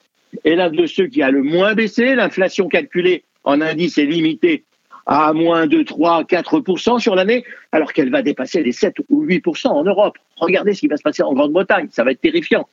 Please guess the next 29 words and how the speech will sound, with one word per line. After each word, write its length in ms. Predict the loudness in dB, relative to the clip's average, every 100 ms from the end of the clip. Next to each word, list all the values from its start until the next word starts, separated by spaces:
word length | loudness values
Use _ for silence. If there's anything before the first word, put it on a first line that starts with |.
| -18 -18 -4
Conclusion, 600 | 2 2 2 2 2 0 -6 _
quand 160 | -2 2
le 120 | 2
conflit 380 | 2 0 2 2
en 140 | 2
Ukraine 420 | 2 0 0 0 -4
sera 300 | -6 -6 -2
calmé, 500 | 0 2 0 -2 -6 -4
on 120 | 0
peut 240 | 2 0 0
espérer 580 | -2 -2 -2 -2 0 0
que 120 | 0
la 160 | 0 -2
hausse 220 | -4 -2
des 120 | -4 -4
prix 340 | -2 -2 0
des 220 | 0 0 0
énergies 500 | 0 -2 0 -4 0
et 100 | 0
des 120 | 2
matières 300 | 0 -2 -2
premières 340 | -2 0 -2 -2 -18 -6
va 180 | 0 0
se 100 | 0
tasser. 400 | 0 2 2 2
Elle 180 | 2 2
a 60 | 2
d'ailleurs 360 | 2 2 0
commencé 680 | 0 2 2 0 0 0 -2